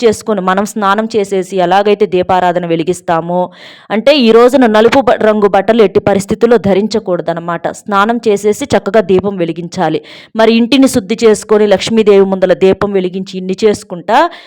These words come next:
కూరల విషయంలో పొరపాట్లు అనేవి ఆడవాళ్ళు ఎక్కువగా తెలిసి తెలియక చేస్తూ ఉంటారనమాట. అంటే పొద్దున్నే లెగిసి పిల్లలకు బాక్సులు పెట్టాలి, భర్తను ఆఫీసుకు పంపించాలని చెప్పేసేసి కూరగాయలది ఏముందలే నాన్ వెజ్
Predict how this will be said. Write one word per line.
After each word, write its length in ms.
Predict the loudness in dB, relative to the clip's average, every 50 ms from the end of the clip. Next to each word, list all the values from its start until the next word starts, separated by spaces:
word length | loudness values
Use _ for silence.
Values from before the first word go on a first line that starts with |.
| -20 _ _ 0
కూరల 260 | 2 2 4 4 2 0 0 0
విషయంలో 300 | -2 -2 -2 0 -2 0 0
పొరపాట్లు 500 | -2 -2 0 0 0 -2 0 0 -2 -2 0
అనేవి 240 | 0 -2 -2 -2 -2 0 0 2
ఆడవాళ్ళు 360 | 2 2 2 2 2 2 0 0
ఎక్కువగా 280 | 0 2 2 2 2 2 2
తెలిసి 260 | 2 2 0 0 -2 -2 0 0
తెలియక 320 | 2 2 0 0 -2 -2 -2
చేస్తూ 300 | -2 -4 -4 -4 -2 -2 -2 -4
ఉంటారనమాట. 640 | -4 -2 -2 -2 -2 -4 -4 -4 -4 -4 -2 0 -2 -2 -2 -6 _ -20 -20 _ _ _ _ _ -6 -4
అంటే 200 | -2 2 4 4 4 4 4 2
పొద్దున్నే 420 | 0 -2 0 0 0 2 2 2 2 2
లెగిసి 300 | 2 0 -2 -6 -10 -8 -4 -2
పిల్లలకు 340 | 0 2 4 4 2 2 0 0 0
బాక్సులు 380 | 0 0 0 -2 -4 -4 -4 -2
పెట్టాలి, 380 | -4 -4 -4 -2 -4 -2 -2 -2 -2 -2
భర్తను 320 | -2 -2 -2 -2 -2 0 0
ఆఫీసుకు 340 | 0 0 -2 -4 -4 -4 -4 -2
పంపించాలని 600 | -2 -2 -2 -4 -6 -4 -4 -4 -4 -4 -6 -6 -8
చెప్పేసేసి 640 | -8 -6 -4 -2 -2 -2 -2 -2 -4 -4 -2 -2 -2 -2 -2 -4 -10 -20 -20 _ _ -2
కూరగాయలది 640 | 0 2 4 4 4 4 4 4 4 4 4 4 4
ఏముందలే 400 | 2 2 0 -2 -2 -2 0 0 0 0
నాన్ 200 | 0 0 0 0 2 2
వెజ్ 220 | 2 2 4 4